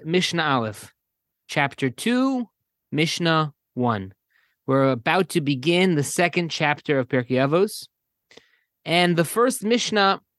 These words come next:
is a classic, um, in the different Mishnayos throughout Pirkei Avos. The author of the Mishnah is Rebbe,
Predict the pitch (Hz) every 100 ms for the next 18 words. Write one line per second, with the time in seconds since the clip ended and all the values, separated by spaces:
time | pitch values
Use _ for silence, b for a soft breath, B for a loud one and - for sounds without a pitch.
0 | _ _ _ _ _ _ 156 160 156 131
1 | 139 - _ _ _ _ - 139 - 170
2 | 180 220 - 170 175 - - _ _ _
3 | _ _ _ _ _ 131 139 135 135 151
4 | 135 135 131 185 - 165 139 - _ _
5 | _ 147 135 156 165 185 180 160 - 143
6 | 131 170 170 160 147 - 143 139 135 135
7 | 147 175 - - _ _ _ _ _ _
8 | _ _ _ _ _ 131 143 147 - 175
9 | 226 254 196 175 147 156 160 - 160 139
10 | - 127 160 151 175 220